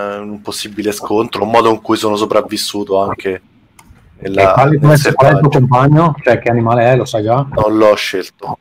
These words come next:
Speaker 1: In realtà questo, vedendo gli animali, l'unico che mi sembrava carino era, era, eh, quelli che stanno sul manuale era il, il lico, però non so se è troppo.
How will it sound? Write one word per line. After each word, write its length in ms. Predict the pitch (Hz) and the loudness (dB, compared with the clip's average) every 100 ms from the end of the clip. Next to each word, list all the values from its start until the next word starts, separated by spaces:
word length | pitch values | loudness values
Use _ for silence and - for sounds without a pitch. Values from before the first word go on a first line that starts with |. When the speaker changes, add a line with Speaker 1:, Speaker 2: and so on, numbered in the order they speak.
| _ _ - | _ _ -8
Speaker 1:
In 120 | 117 | -2
realtà 360 | 117 131 - 123 | 0 2 4 2
questo, 500 | 113 - 110 107 110 | 2 0 2 2 0
vedendo 440 | 117 120 127 131 127 | 2 4 4 4 2
gli 80 | 127 | 2
animali, 440 | 131 143 143 117 | 2 2 0 -2
l'unico 400 | 117 117 120 117 | -6 -10 -6 -6
che 120 | 110 | -6
mi 220 | 107 110 107 | -8 -10 -12
sembrava 340 | 110 113 110 | -2 0 0
carino 220 | 113 135 | 0 0
era, 220 | 120 107 - | 2 0 -2
era, 400 | 107 101 101 98 | -4 -2 -2 -4
eh, 580 | 101 104 101 101 98 - | -10 -10 -12 -12 -16 -16
quelli 160 | 95 | -12
che 80 | 101 | -10
stanno 200 | - 101 | -8 -8
sul 100 | 101 | -4
manuale 360 | 104 110 127 117 | -2 2 4 6
era 200 | 107 104 | 4 2
il, 280 | 104 104 - _ | -4 -10 -16 _
il 580 | 98 98 95 95 98 101 | -14 -14 -14 -14 -14 -12
lico, 360 | 101 - 95 - | -12 -6 -6 -6
però 180 | - 101 | -4 -4
non 120 | 92 | -2
so 120 | - | -6
se 140 | - 90 | -6 -8
è 60 | - | -4
troppo. 640 | 95 87 _ 92 92 | -4 -4 _ -10 -8